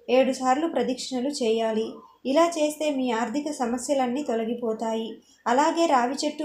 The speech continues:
మొదట్లో పాలు పోసి దీపం వెలిగిస్తే మీకున్న అప్పుల బాధలన్నీ నెలలోపే తీరిపోతాయి. మీ ఆర్థిక సమస్యలు వెంటనే తొలగిపోవాలంటే ఈ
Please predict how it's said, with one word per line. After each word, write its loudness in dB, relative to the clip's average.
మొదట్లో -2
పాలు 6
పోసి 2
దీపం -2
వెలిగిస్తే -2
మీకున్న 0
అప్పుల -2
బాధలన్నీ 0
నెలలోపే 4
తీరిపోతాయి. -2
మీ 0
ఆర్థిక 2
సమస్యలు -2
వెంటనే 0
తొలగిపోవాలంటే 0
ఈ 2